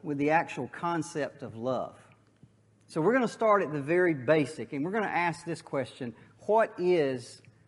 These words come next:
love?" I, um, I served as a, a youth pastor, volunteer youth pastor here for five years, from two thousand nine to two thousand fourteen. And, uh, every year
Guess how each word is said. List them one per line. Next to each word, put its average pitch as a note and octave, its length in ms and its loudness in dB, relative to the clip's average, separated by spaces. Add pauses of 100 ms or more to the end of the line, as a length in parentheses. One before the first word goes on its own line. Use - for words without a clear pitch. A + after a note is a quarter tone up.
(140)
love?" C#3 460 2 (520)
I, A3 280 6
um, E3 340 6 (800)
I F3 100 2
served F#3+ 440 4
as D3 160 4
a, C#3+ 220 4
a C#3+ 120 -2
youth E3+ 320 -2
pastor, C#3 420 0
volunteer E3 440 2
youth E3 300 -4
pastor C3 360 -6
here C3+ 400 -4 (420)
for B2+ 120 -10
five D#3+ 400 6
years, C3 320 0
from A#2+ 160 -10
two D#3+ 160 -8
thousand D3+ 420 0
nine C#3 300 -2
to A#2+ 80 -8
two C#3+ 160 -10
thousand B2 500 -8 (220)
fourteen. C3 640 -10 (580)
And, D3 460 2
uh, C#3 260 4 (180)
every A3 340 2
year F3 600 2